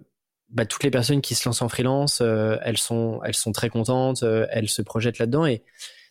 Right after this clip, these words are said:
et beaucoup, euh, on voit ça comme une transition, par exemple, vers autre chose derrière. Toi, est-ce que t'arrives à te projeter un peu ?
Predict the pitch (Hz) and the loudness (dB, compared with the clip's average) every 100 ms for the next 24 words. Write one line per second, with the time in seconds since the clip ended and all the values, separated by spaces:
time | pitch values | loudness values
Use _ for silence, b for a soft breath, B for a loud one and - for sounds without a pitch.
0 | _ - 127 139 - 190 180 123 120 123 | _ 0 4 4 4 4 6 6 4 2
1 | 131 123 - 139 120 120 131 123 123 156 | 2 4 2 2 2 2 0 0 0 0
2 | 147 113 110 135 - - 117 117 113 - | 0 0 0 -4 -8 -4 0 2 2 2
3 | 131 120 113 113 147 - _ - 143 156 | 2 2 2 2 0 -4 _ 2 4 4
4 | - 156 139 131 110 - 113 - 120 113 | 2 0 2 2 2 0 -2 0 0 2
5 | 143 135 | 4 4